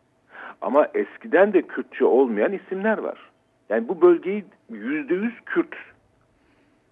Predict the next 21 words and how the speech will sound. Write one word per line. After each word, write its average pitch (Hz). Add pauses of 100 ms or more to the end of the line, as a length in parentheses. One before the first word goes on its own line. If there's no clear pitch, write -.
(300)
e, 101
çe, 117 (600)
e, 87
konuşulmuş 127
ve 127
yüzde 123
yüz 185 (400)
tarihi 139
Kürtçe - (120)
ifade 117
edilmiş 110
bir 104
bölge 123
olarak 139
tanımladığınız 127
zaman 113 (380)
Türk -
tarih 139
tezini 110
Türk -
ta-, -